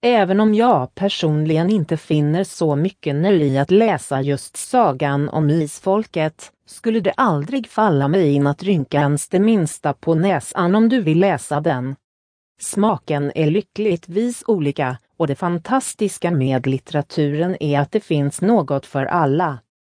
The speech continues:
Du får gärna fråga mig vad jag läser nästa gång du besöker biblioteket, och jag tar gärna emot tips om dina favoriter.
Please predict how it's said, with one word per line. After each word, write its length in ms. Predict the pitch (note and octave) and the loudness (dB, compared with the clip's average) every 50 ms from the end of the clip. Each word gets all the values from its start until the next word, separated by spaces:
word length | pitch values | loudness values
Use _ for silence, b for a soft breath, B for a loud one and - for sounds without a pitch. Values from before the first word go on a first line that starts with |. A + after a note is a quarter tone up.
| _ _ _ _ _ - | _ _ _ _ _ -6
Du 140 | G3 A#3+ B3 | -4 -4 -4
får 260 | - - G3+ G#3 G#3+ | -2 -2 0 2 2
gärna 380 | G#3 G#3+ G3+ E3+ D3 C3+ C#3 C#3+ | 4 4 2 2 2 0 0 -2
fråga 500 | - - A3+ A#3+ G3+ D3+ C3 B2+ D3 C#3+ | -2 2 2 4 4 4 2 0 0 2
mig 200 | D#3 D#3+ F3 F3 | 2 2 2 2
vad 400 | D3+ F#3 G#3 G3+ G3+ F#3+ - G#3 | 0 0 0 0 0 0 2 2
jag 140 | F3 D#3 | 2 4
läser 500 | D#3 D3 C3+ B2+ A#2+ - - - D3+ D3+ | 4 4 2 0 -2 -6 -4 -2 0 0
nästa 460 | D3 D3+ E3+ E3 - - - - A3+ A3 | 2 2 2 0 -2 -6 -4 -4 -2 0
gång 320 | - C#3+ C#3 C#3 D3 D3 | 0 0 0 0 0 0
du 260 | C#3 D3+ D3 C#3+ C#3+ | 0 0 0 0 0
besöker 760 | D3 D#3+ A#3+ A#3+ - - D#3+ C#3+ C#3 C3+ - - D#3+ D#3+ F#3 | 0 -2 -4 -4 -4 -4 -4 -4 -4 -4 -4 -2 -2 -2 0
biblioteket, 1080 | F3+ E3+ E3+ E3 E3 G3 A#3 - - - D#3 C#3 C3 - - D#3+ D#3 D#3 _ - - - _ _ - - | 0 0 -2 0 0 -2 -4 -4 -2 -2 -2 -2 -2 -2 -4 -2 -2 -2 _ -10 -20 -20 _ _ -2 0
och 120 | D3+ C#3+ | 0 0
jag 220 | B2 C#3+ C3+ - | 2 0 -2 -2
tar 200 | - - C#3+ C3+ | -2 -2 -2 -2
gärna 500 | C3+ C3 E3+ A3 G#3+ D#3+ C#3+ C#3+ F3+ B3 | -2 0 0 0 0 2 0 0 0 0
emot 400 | B3+ A#3 E3+ C#3+ C#3 C#3 - _ | 2 2 0 0 0 -2 -6 _
tips 360 | - - G#3+ A#3 - - - - | -6 -4 -4 -4 -4 -8 -4 -2
om 200 | C#3+ C#3 C#3 C#3 | -2 -2 0 0
dina 280 | E3 D#3 D3+ D3+ D#3 | 0 2 2 2 0
favoriter. 920 | - - E3 D#3 F3+ G#3 F#3+ F#3 F3+ A3 - _ - D3 C3+ B2 A#2+ A#2+ | 0 -2 -4 0 0 0 0 0 0 -2 -4 _ -4 -2 -2 -2 -6 -8